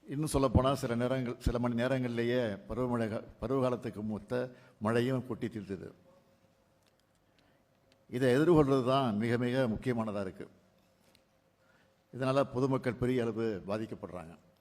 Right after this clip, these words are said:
அது மட்டுமல்ல, பொதுமக்களோட அவசிய தேவையான குடிநீர், சாலை, மின்சாரம் உள்ளிட்ட உட்கட்டமைப்புகளுக்கும் பெரும் சேதம் ஏற்படுது.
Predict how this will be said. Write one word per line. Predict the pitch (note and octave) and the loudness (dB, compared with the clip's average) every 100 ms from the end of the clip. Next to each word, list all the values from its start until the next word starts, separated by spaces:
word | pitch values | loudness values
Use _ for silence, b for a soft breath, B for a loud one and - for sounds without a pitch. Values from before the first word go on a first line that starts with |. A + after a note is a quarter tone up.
| _ _ _ _ _ _ G#3 G#3 G#3+ G#3+ - - - - - - | _ _ _ _ _ _ -20 -20 -20 -18 -16 -18 -20 -20 -14 6
அது | C3+ D3+ | 10 12
மட்டுமல்ல, | D3+ D3+ C#3+ A#2 | 12 10 10 10
பொதுமக்களோட | B2 C#3+ D3+ D3 | 10 10 8 10
அவசிய | A#2+ A2+ C3 D3 C#3+ | 10 10 10 8 8
தேவையான | C3+ A#2 A#2 G#2+ | 8 8 8 6
குடிநீர், | G2+ A#2 A2 A2+ A#2 | 4 4 6 6 6
சாலை, | - G#2 G#2 G#2 A2 A#2+ - - | 4 4 6 6 6 2 -2 4
மின்சாரம் | A2+ G#2+ B2+ A2 G#2+ A2 | 6 8 8 10 8 8
உள்ளிட்ட | G#2+ G#2+ G#2 | 4 2 4
உட்கட்டமைப்புகளுக்கும் | G2 F#2+ B2 A2+ G2+ G2 G2 G#2+ A#2 F2+ F2 - - - - - b b b b - - | 2 4 6 8 8 6 0 2 2 2 -4 -16 -20 -20 -20 -20 b b b b -20 2
பெரும் | C3+ C3 B2 | 8 8 8
சேதம் | A#2+ A#2+ B2 A2+ A2 | 6 6 8 6 2
ஏற்படுது. | - G#2+ - F2+ E2 | 2 0 0 -4 -4